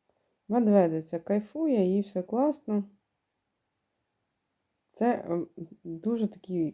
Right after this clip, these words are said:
класний, приємний бонус, те, що в цьому всьому, що тут є медведиця. Що це через неї можна жити і не боятися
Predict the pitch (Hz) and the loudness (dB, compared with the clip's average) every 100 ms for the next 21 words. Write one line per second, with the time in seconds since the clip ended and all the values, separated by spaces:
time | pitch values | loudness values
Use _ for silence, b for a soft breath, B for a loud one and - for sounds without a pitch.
0 | _ - 180 170 165 160 160 175 175 170 | _ -2 0 0 -2 -10 -6 -2 0 0
1 | 165 185 262 180 - _ 196 196 196 170 | -2 0 0 0 -4 _ -4 -2 -4 -14
2 | - 185 180 180 - 285 247 196 - - | -8 -2 -2 -2 -4 -2 -2 -4 -8 -12
3 | 233 - 180 190 175 165 160 147 147 - | -12 -6 -2 0 0 0 -2 -2 -8 -12
4 | 175 190 _ _ _ _ _ _ _ _ | -14 -14 _ _ _ _ _ _ _ _
5 | - - - 185 185 185 175 165 165 165 | -20 -20 -6 -2 2 2 2 0 -2 -4
6 | - 170 - 175 165 180 226 226 170 165 | -10 -10 -4 -2 -2 0 0 2 2 0
7 | 180 180 170 160 160 _ _ _ _ _ | -2 -2 -4 -6 -8 _ _ _ _ _
8 | _ _ _ _ _ - 151 156 175 165 | _ _ _ _ _ -16 -8 -2 -2 -4
9 | - 156 151 _ _ - 165 170 165 170 | -8 -12 -12 _ _ -6 -4 -2 -2 -2
10 | 170 160 160 170 - 180 170 | -2 -4 -8 -14 -16 -12 -12